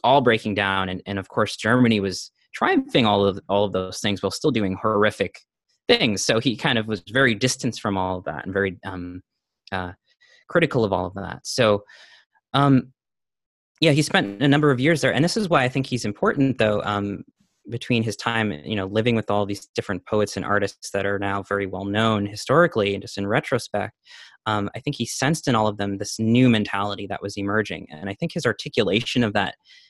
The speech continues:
aperspectival mentality, the sort of integral structure of consciousness that he described, um,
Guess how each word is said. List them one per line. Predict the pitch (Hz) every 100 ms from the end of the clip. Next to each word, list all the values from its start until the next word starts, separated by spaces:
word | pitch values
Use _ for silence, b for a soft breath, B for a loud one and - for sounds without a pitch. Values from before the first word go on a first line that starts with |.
| b -
aperspectival | 127 127 123 - 117 110 - 107 95
mentality, | 95 95 92 98 92
the | 90
sort | 95 101
of | 95
integral | 113 113 120 117 107
structure | - 98 - 95
of | -
consciousness | 98 95 90 - - 90 -
that | 95
he | 101
described, | 95 - - - - - _ b b b
um, | 107 101 98